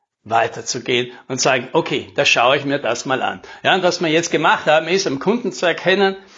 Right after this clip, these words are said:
dass wahrscheinlich der Zustand, wo er jetzt steht, zu dem, wo er sein könnte, vielleicht ein deutlich größerer Sprung ist, ein deutlich größerer Zugewinn ist, als er vielleicht im ersten Moment erwartet hätte.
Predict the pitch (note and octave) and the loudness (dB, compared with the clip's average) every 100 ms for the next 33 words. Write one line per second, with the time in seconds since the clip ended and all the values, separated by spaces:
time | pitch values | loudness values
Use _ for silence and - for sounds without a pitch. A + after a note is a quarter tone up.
0 | - _ D3 G3+ F#3 F#3 F3 F3 D3 - | -20 _ 0 2 2 0 4 2 2 -2
1 | C3+ - G#3+ - A3 A3 - D3 C#3+ D3 | -4 -4 -4 0 2 2 0 0 2 4
2 | A3+ A#3+ - F#3+ - - _ - - _ | 4 2 2 0 0 -10 _ -20 -20 _
3 | _ - - A#3+ F#3+ G3+ D#3+ G2+ - - | _ -8 0 0 4 2 2 -2 -16 -6
4 | A#2+ F3+ G3+ F#3+ D3 C#3+ C#3 B2+ A#2 A#2 | 0 2 2 2 2 -2 -6 -6 -6 -8
5 | - - _ _ _ _ - F3+ F3+ A3 | -8 -14 _ _ _ _ 2 4 6 6
6 | C4+ - G3+ F3+ F3+ A3+ G3 - D3+ A3+ | 4 4 2 4 4 2 0 -2 2 2
7 | - C#3 - - D#3 F#3+ E3 G3 - - | 2 -4 -4 0 2 2 0 -2 -2 -14
8 | - - D3 F3+ A#3 C4+ C4+ G3 D3+ G#3 | -12 -6 2 4 4 2 0 -4 2 4
9 | A#3 G#3+ F#3 G#3 G3+ F3 F3 F#3 F3+ D3+ | 6 4 0 -2 -2 2 2 2 0 -2
10 | - - D#3 D#3+ E3+ D3+ D#3 E3+ E3+ C#3+ | -2 -2 2 2 2 0 0 0 -4 -2
11 | C#3+ C#3+ A#2 B2 F3+ F#3+ E3 D#3+ D#3+ D#3 | -4 -4 0 0 0 -2 -4 -2 0 -2